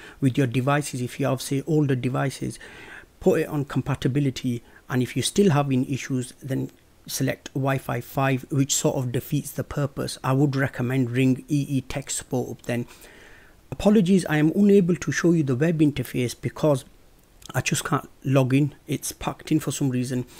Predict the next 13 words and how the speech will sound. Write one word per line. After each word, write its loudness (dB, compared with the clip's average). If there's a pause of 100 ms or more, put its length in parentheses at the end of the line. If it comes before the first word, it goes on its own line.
(580)
So 2
before 4
I 2
give 0
you 4
my 2
overall 4
thoughts 0
on 2
the 0
E 2 (160)
E 4
router, -2